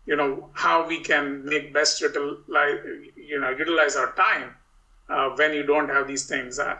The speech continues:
I, I think it helped a lot of good conversation. And, and we ended up doing, so I was one of the fortunate ones where we had power outage, but it didn't last very long, from evening to next day early morning. But still,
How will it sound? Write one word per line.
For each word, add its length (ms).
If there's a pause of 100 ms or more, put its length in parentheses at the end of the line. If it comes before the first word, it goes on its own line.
I, 200
I 140
think 240
it 200
helped 320 (180)
a 40
lot 240
of 120
good 200
conversation. 680 (840)
And, 440
and 260
we 160
ended 260
up 160
doing, 200
so 200
I 240 (120)
was 280
one 160
of 100
the 80
fortunate 560
ones 320
where 300 (800)
we 140
had 240
power 220
outage, 400
but 140
it 140
didn't 200
last 280
very 200
long, 200
from 240
evening 340
to 140
next 240
day 60
early 180
morning. 420 (480)
But 140
still, 500